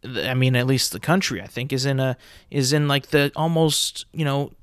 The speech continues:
we're nearing fall, you know? It's still hot as shit, but, you know, we have that to look forward to. There's, um, I see now, h-, um, fall stuff in stores now.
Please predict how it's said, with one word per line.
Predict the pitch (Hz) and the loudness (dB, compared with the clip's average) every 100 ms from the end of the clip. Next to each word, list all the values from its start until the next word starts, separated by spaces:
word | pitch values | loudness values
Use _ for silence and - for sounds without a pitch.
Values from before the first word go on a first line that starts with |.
| - | 0
we're | 147 | 4
nearing | 147 147 156 151 | 6 6 6 4
fall, | - 143 143 185 190 - | 0 0 2 0 -2 -8
you | 135 | -6
know? | 135 170 170 | -4 -4 -4
It's | 143 - | -2 0
still | 190 160 | 2 2
hot | 156 143 151 | 2 4 4
as | 139 | 2
shit, | - 139 175 - - - - - - | 2 2 0 -4 -20 -20 -20 -20 -8
but, | - 143 | -2 2
you | |
know, | 147 139 | 4 6
we | 143 143 | 6 4
have | 151 160 147 | 4 4 4
that | 143 147 | 2 0
to | - | 0
look | 160 - | -4 -4
forward | 220 247 233 | -4 -4 -2
to. | - 69 - - - - - - - | -6 -6 -10 -18 -20 -20 -20 -20 2
There's, | 135 139 143 123 - - - | 6 8 6 4 2 0 -2
um, | 139 135 123 - | 2 4 4 2
I | 131 | 0
see | 135 - 147 139 | 2 2 2 0
now, | 139 135 139 139 127 - | 0 0 0 0 -2 -4
h-, | 156 | 0
um, | 135 131 127 - - - | 2 2 0 -6 -12 -14
fall | - 156 175 | -2 4 4
stuff | 190 - 156 185 147 | 4 2 2 0 0
in | 139 | 0
stores | - - 139 165 175 | 0 2 4 4 2
now. | 190 214 | -2 -2